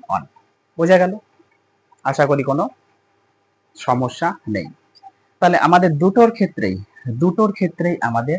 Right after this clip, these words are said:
ওয়ান প্রমাণ করতে বলেছে, আমরা ওয়ান প্রমাণ করে ফেলেছি। ওকে, এইবার আসি আমরা, এইবার আসি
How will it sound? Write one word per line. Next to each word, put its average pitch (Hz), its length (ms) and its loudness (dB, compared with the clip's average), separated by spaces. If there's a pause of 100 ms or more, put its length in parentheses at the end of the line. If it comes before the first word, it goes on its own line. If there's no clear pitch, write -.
(540)
ওয়ান 165 160 0 (100)
প্রমাণ 147 220 0 (100)
করতে 139 200 -4 (120)
বলেছে, 117 320 -4 (440)
আমরা 120 180 -4 (180)
ওয়ান 113 220 -2
প্রমাণ 113 280 -4
করে 131 140 -4 (480)
ফেলেছি। 117 320 0 (200)
ওকে, 240 140 0 (960)
এইবার 190 300 6
আসি 135 220 -2
আমরা, 95 180 -4 (1600)
এইবার 170 200 4 (140)
আসি 139 180 -4